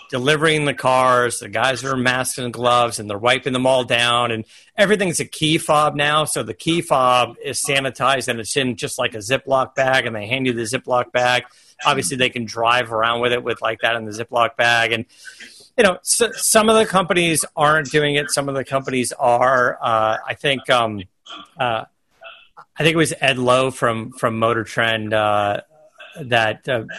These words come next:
tweeted out a little while ago saying that they photographed more cars, like, in the last thirty days than they have in any other, like, single month. It's been in, in isolation. One guy just takes the car out and he has to photograph it, and as much as he can without all the,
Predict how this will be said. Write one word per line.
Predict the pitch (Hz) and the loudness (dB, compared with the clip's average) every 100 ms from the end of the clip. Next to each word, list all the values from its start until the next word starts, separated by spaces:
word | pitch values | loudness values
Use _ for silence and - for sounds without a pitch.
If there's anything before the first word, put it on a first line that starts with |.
| - | -14
tweeted | - 139 123 117 | -2 0 2 2
out | 117 110 | 2 2
a | |
little | 110 117 | 0 2
while | 117 117 113 | 4 4 2
ago | 113 110 | 0 0
saying | - 113 | 0 0
that | 107 104 | -2 -2
they | 120 | -4
photographed | 113 139 123 120 127 117 - | 0 2 2 2 2 2 0
more | 127 123 117 | -2 2 2
cars, | 117 - 110 113 113 113 | 0 0 2 2 0 -2
like, | 110 | -2
in | 113 | -2
the | 107 | -2
last | 113 113 - | 0 0 -2
thirty | 117 117 113 | -2 0 0
days | 113 113 113 | 0 0 -2
than | 113 | 0
they | 113 | 0
have | 113 120 117 117 - - - | 2 2 2 0 -4 -8 -2
in | 147 | 0
any | 151 131 131 | 0 0 2
other, | 127 127 120 | 2 2 0
like, | 131 117 107 _ _ | -2 -4 -6 _ _
single | - - 143 131 131 | -8 -2 0 2 2
month. | 120 117 120 143 - - - | 2 2 2 0 -6 -8 -2
It's | 160 - | -2 2
been | 160 | 2
in, | 143 120 - - _ _ | 2 -2 -10 -20 _ _
in | 170 | 0
isolation. | 139 127 135 160 185 196 165 | 0 0 2 2 4 2 2
One | 147 151 143 | 4 4 4
guy | 135 135 127 | 2 2 2
just | 127 - | -2 -4
takes | 131 - | -6 -6
the | - | -10
car | 117 143 135 | -2 2 4
out | 131 131 131 127 | 2 2 2 2
and | 113 | 0
he | |
has | 117 113 | -4 -4
to | - | -6
photograph | - 123 117 120 117 | -4 -2 0 0 0
it, | 120 117 113 | 0 -2 -2
and | 113 107 - - - _ | -4 -8 -12 -20 -20 _
as | 160 160 285 220 | -4 0 0 2
much | 214 185 | 2 2
as | 165 156 | 2 0
he | 143 | 0
can | 151 139 | 2 0
without | 127 123 123 | 2 2 2
all | 120 | 2
the, | 117 | 0